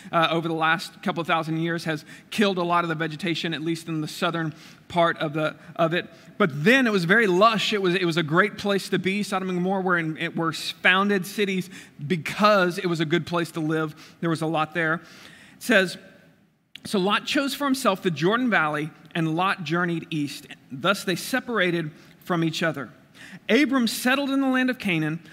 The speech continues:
while Lot settled among the cities and valleys and moved his tent as far as Sodom. Now the men of Sodom were wicked, and they were great sinners against the Lord." Now, we all like to be great, but there's some things you don't want to be great at. Being a great sinner is one of those things that we want to try to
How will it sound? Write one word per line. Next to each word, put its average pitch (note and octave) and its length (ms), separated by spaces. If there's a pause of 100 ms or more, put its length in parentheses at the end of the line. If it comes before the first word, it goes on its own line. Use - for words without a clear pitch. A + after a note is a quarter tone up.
(120)
while E3 180
Lot F#3 240
settled G#3 280
among F#3+ 220
the E3 80
cities G3+ 360
and E3 140
valleys E3 420
and D#3 120
moved G3 240
his G3+ 240
tent A#3+ 420 (100)
as D#3 160
far F#3 460
as E3 360 (260)
Sodom. D3+ 540 (280)
Now D#3+ 80
the D#3+ 100
men F#3+ 320
of A3 160
Sodom D#3+ 460
were D3+ 180
wicked, G#3+ 540 (260)
and D#3+ 160
they D#3+ 100
were D#3+ 300 (240)
great D#3 400 (100)
sinners E3 600 (100)
against D#3+ 580 (160)
the D#3+ 80
Lord." D#3 260
Now, E3 180 (340)
we G#3 100
all A#3 80
like A#3 100
to F#3 80
be G#3+ 80
great, F#3+ 340
but E3 120
there's F3 140
some A3 180
things A3 220
you G#3+ 60
don't G#3 120
want G3+ 100
to G3 80
be F3+ 40
great G3 260
at. D#3 180
Being F3+ 180
a E3+ 60
great G3+ 320
sinner G#3+ 400
is E3 200
one F#3+ 200
of G#3 80
those F#3+ 260
things E3+ 360
that D#3+ 80
we E3 80
want E3+ 180
to E3 40
try F#3 340
to F#3 300